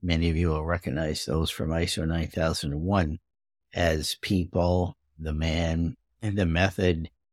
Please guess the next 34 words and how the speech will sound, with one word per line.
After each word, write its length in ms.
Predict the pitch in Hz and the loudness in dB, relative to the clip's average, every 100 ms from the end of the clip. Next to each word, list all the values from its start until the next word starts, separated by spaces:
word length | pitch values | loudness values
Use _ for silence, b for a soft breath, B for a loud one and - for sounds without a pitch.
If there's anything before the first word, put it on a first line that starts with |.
| _ _ 113 | _ _ -2
are, 240 | 107 90 76 | 0 -2 -4
is 300 | 107 90 - - - | -2 -2 -4 -10 -4
clause 360 | 104 85 80 | 2 2 2
eight, 300 | 98 110 95 - | 2 2 0 0
all 200 | 90 85 | 0 0
the 120 | 85 | 0
ways 420 | 85 82 87 - | 2 2 2 0
you 320 | 82 78 76 - | -2 -4 -8 -4
make 360 | 90 90 90 | 0 0 0
your 220 | 85 80 80 | -4 -4 -4
product 500 | - 80 85 - - | 2 2 2 -2 -4
or 80 | |
service 520 | - - 92 - - 113 | -2 2 2 2 -2 -4
appear. 480 | - 107 101 98 - _ _ _ _ _ _ _ _ _ _ _ _ | -2 0 2 0 -2 _ _ _ _ _ _ _ _ _ _ _ _
The 440 | 85 87 82 82 80 | 0 2 2 0 0
machine 520 | 90 - 113 107 107 | 0 2 2 4 4
is 220 | 85 80 | 2 0
infrastructure 760 | 98 95 92 - 95 87 - 80 | -2 0 -2 -2 0 0 0 -4
clause 360 | - 85 82 | -2 0 0
seven 340 | - 87 82 80 | 0 -2 0 -2
one 260 | 80 78 | -2 -2
three, 380 | 73 - 85 85 | -4 -4 -2 0
and 160 | 80 78 | -2 -2
then, 160 | 76 | -2
of 100 | 78 | -4
course, 300 | - 85 - | -2 -2 0
the 80 | 73 | -2
milieu 640 | 76 76 76 95 104 85 76 | -2 0 0 0 0 0 0
is 260 | 76 - | -2 -2
work 280 | 78 117 - | 0 0 0
environment 500 | 64 - - 73 - | -4 -4 -6 -8 -6
seven 320 | - 80 - | -2 -2 -4
one 160 | - - | -8 -10
four. 380 | - 92 73 | -4 -2 -2